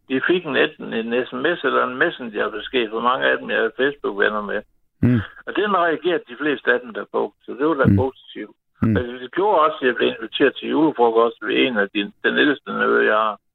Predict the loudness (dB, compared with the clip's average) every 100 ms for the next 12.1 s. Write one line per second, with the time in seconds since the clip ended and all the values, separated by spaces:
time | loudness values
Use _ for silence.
0 | _ 0 2 -2 -4 0 2 2 0 2
1 | 0 0 -2 -4 -4 -2 -2 -2 -4 -4
2 | -6 -12 -16 -4 0 2 2 -2 _ _
3 | _ 0 2 2 2 2 2 2 0 0
4 | 0 2 2 2 0 2 0 0 -4 -2
5 | 0 0 -2 -2 0 0 2 2 2 2
6 | 0 0 -2 -2 -4 2 4 6 4 _
7 | -20 -20 -20 -10 -2 0 0 -6 -6 -2
8 | -2 0 0 0 -4 -4 -4 -4 -8 _
9 | 0 2 2 2 2 2 0 0 0 -2
10 | -4 -8 -6 -4 0 0 2 0 0 0
11 | 0 0 2 2 2 2 4 4 2 0